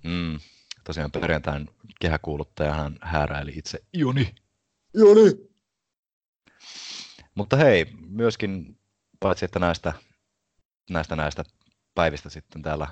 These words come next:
Speaker 1: höpötellään, niin mehän myös tehtiin hieman kenttäreportterin töitä, tai sinä enemmänkin, niin, niin, niin muutamia haastattelupätkiä olisi kans tuolta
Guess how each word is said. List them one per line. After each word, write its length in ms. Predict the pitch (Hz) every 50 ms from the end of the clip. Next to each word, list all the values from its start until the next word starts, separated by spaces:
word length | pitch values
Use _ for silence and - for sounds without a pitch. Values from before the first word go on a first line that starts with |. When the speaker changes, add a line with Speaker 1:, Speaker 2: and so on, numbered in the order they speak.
| 82 - -
Speaker 1:
höpötellään, 720 | 85 87 87 82 - 76 - 76 73 73 71 73 71 71
niin 180 | 73 73 73 76
mehän 200 | 82 82 80 78
myös 340 | 78 78 76 76 - - - _ _ _ _ _ _ _ _ _ _ _ _ _ _ _ _ _ _ _
tehtiin 560 | - 85 78 - - 80 76 73 78 73 71 - -
hieman 340 | 87 82 78 78 76 73 73 - - - _ _ _ _ -
kenttäreportterin 840 | 101 95 85 - - 82 76 69 - 82 - - - - 82 78 78
töitä, 360 | 90 82 78 78 76 78 80 -
tai 240 | - 73 73 76 78 - -
sinä 220 | - 85 80 78
enemmänkin, 520 | 78 82 85 80 80 78 78 78 82 78
niin, 260 | 76 76 76 73 78 - - - _ _ _ _ _ _ _ _ _ _ _ _ -
niin, 260 | - 90 90 90 92
niin 360 | 101 101 92 87 85 82 80 - _ _ -
muutamia 460 | 110 117 107 104 98 101 98 95 92 87
haastattelupätkiä 1080 | - - 127 120 101 - 92 - - 90 82 78 - 92 87 - - - 82 80 76
olisi 220 | 76 78 78 - -
kans 220 | - 78 73 -
tuolta 340 | - 82 78 78 73 78